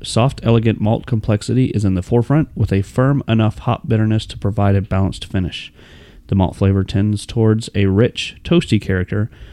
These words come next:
without significant caramel or roast flavors. Fairly dry, crisp finish with both rich malt and hop bitterness present in the aftertaste. Floral, spicy, hop flavor may be low to none. Clean lager fermentation character.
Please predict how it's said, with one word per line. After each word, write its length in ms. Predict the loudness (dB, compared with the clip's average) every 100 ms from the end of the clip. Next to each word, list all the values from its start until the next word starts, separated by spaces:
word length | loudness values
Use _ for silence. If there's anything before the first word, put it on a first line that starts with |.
| -8
without 320 | 0 2 0 0
significant 500 | 0 2 2 0 0
caramel 320 | 0 0 0
or 140 | 2
roast 260 | 2 2 0
flavors. 440 | -2 -2 -2 -8 -10
Fairly 320 | -2 0 0
dry, 280 | 0 0 0
crisp 380 | 0 0 0 -2
finish 460 | -4 0 0 -2 -12 -20 -20 -12 0
with 240 | 0 0
both 260 | 0 0 2
rich 240 | 0 2
malt 360 | 0 0 -2 -8 0
and 220 | 0 2
hop 260 | -2 -2
bitterness 420 | 0 2 0 -4 -6
present 460 | 0 2 2 -2 -4
in 80 | 0
the 120 | 0
aftertaste. 680 | 0 -2 -6 -6 -8 -18 -20 -20 -20 -20 -20 -20 -2
Floral, 380 | 2 4 4
spicy, 480 | 0 0 2 2 0
hop 220 | 0 -2
flavor 360 | 0 0 2 0
may 200 | 2 0
be 160 | 2 0
low 380 | 2 2 2 0
to 120 | -2 2
none. 320 | 2 0 -6 -16 -20 -20 -20 -20 -20 -20 -20 -20 -20 -18 -2
Clean 380 | 4 4 4 2
lager 340 | 2 2 0
fermentation 640 | 2 0 0 0 0 0
character. 440 | 0 -2 -4 -10